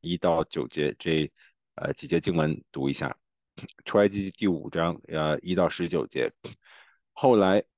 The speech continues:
摩西、亚伦去对法老说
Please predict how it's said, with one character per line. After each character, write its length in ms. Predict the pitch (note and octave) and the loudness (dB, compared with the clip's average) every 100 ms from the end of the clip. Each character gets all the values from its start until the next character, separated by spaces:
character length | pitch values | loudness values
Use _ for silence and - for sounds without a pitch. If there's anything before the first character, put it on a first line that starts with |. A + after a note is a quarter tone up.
| _ - | _ -6
摩 340 | F#2 F2+ G#2 | -2 2 2
西、 340 | - A2+ G#2+ - | 2 0 0 -2
亚 280 | F2 D2 C#2 | -6 -4 -2
伦 320 | C2+ D2 F2+ | -4 -4 -4
去 160 | - E2+ | -6 -2
对 160 | F2 | 0
法 140 | - D#2+ | 2 2
老 160 | D#2 | 2
说 320 | B1+ D#2 D#2 | 0 0 0